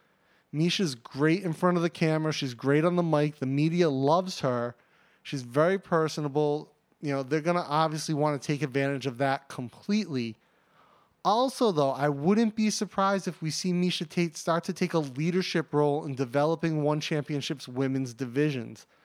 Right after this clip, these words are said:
helping to identify new talents, helping to bring that in and really add some depth to those divisions that it's lacking at this time. Maybe even expanding and adding more women's divisions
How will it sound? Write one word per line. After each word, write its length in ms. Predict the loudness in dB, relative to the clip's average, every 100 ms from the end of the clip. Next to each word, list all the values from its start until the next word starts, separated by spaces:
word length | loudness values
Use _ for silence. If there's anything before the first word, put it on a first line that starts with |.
| _ _ _
helping 280 | -4 -2 -2
to 120 | 2
identify 540 | 2 2 0 2 0 2
new 160 | 0
talents, 600 | 0 0 2 2 0 -2 -2
helping 300 | -2 0 -4
to 100 | -4
bring 280 | -2 0
that 180 | 2 2
in 120 | 0
and 160 | 0 0
really 220 | 0 0 -4 -18 -20 _
add 240 | 0 0 2
some 260 | 0 -2 -4
depth 360 | 0 0 0 -6
to 80 | -2
those 240 | 0 0
divisions 540 | -4 -2 -2 -2 -6
that 100 | -4
it's 180 | -4 -6
lacking 540 | -6 -2 -2 -2 -4 -4
at 100 | -4
this 160 | -6
time. 360 | -4 -2 -2 -4 -10 -20 _ _ _ _
Maybe 280 | 2 2 2
even 200 | 2 2
expanding 640 | 0 -2 -2 0 2 2 0
and 140 | -2
adding 500 | 0 2 4 2 0
more 300 | 0 4 4
women's 400 | 4 2 2 0
divisions 720 | 0 2 2 2 0 -2 -6